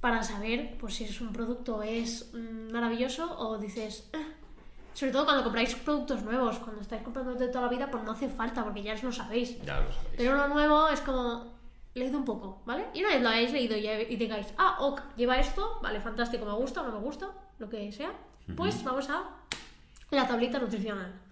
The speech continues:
Speaker 1: en la cual tendremos que mirar que cada cien gramos de producto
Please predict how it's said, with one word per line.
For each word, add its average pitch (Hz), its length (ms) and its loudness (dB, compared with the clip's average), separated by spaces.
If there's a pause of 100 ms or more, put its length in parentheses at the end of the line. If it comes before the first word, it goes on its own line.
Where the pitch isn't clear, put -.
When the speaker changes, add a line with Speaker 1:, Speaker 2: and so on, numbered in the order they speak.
(540)
Speaker 1:
en 320 140 2
la 302 80 4
cual 302 240 0
tendremos 226 300 0
que 247 80 -2
mirar 233 220 0
que 269 100 -4
cada 208 180 -6
cien 202 160 -8
gramos 208 240 -4
de 240 60 -6
producto 370 600 -4